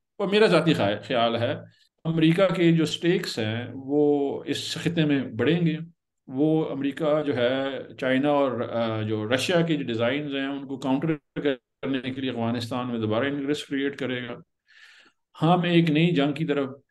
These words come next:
धकेले जा रहे हैं जिसमें एक दफ़ा फिर इस्तेमाल होगी, अल्लाह ना करे, मैं दुआ करता हूँ कि हम मुतमिल नहीं किसी जंग की,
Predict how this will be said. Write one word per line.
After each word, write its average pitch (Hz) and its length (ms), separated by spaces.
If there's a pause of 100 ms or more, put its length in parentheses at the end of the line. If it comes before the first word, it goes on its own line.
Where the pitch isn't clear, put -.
(180)
धकेले 139 500
जा 143 240
रहे 131 240
हैं 120 460 (720)
जिसमें 147 720
एक 151 260
दफ़ा 131 280
फिर 165 200
इस्तेमाल 120 360
होगी, 139 160
अल्लाह 160 200
ना 151 120
करे, 120 200
मैं 123 120
दुआ 120 180
करता 156 240
हूँ 139 80
कि 139 120
हम 127 240
मुतमिल 139 360
नहीं 196 140
किसी 165 180
जंग 127 280
की, 131 220